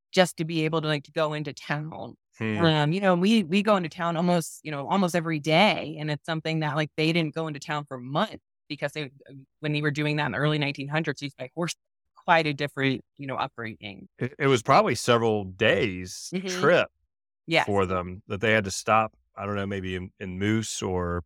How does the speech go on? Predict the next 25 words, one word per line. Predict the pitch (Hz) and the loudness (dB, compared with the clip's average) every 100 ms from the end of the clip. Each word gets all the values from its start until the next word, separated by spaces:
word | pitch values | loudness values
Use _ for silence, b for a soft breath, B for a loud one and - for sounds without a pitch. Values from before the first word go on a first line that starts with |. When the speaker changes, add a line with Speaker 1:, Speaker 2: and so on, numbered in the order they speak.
| _ | _
Speaker 2:
probably | 98 95 95 | -2 0 -2
around | 92 90 90 | -2 -2 -2
where | 90 | -6
the | 80 | -6
Turners | - 104 104 101 | -4 -2 -2 -2
were | 104 101 104 | 0 2 2
at | |
Triangle | 104 101 98 95 | -2 -4 -2 0
X, | 95 107 - - | 2 2 0 -12
stopping | - - - 101 98 92 87 | -16 -16 -2 -2 -2 -6 -8
somewhere | - 98 95 | -10 -8 -4
around | 92 90 90 | -4 -4 -6
there. | 98 95 90 - | -4 -4 -6 -4
Speaker 1:
Yes, | 185 165 - | -2 -2 -6
exactly. | 165 160 156 156 170 - 131 71 120 | -12 -6 0 2 0 -2 -8 -8 -6
Yeah. | 151 - _ 160 | -8 -8 _ -2
And, | 170 | 2
like, | 175 - | 2 2
and | 202 | 0
of | 190 | 0
course, | - 247 208 | 2 0 4
that's, | 196 196 | 2 4
like, | 196 170 _ _ - | 0 -2 _ _ -2
hoping | 208 208 190 180 | 2 4 4 6
that, | 175 170 170 | 6 6 4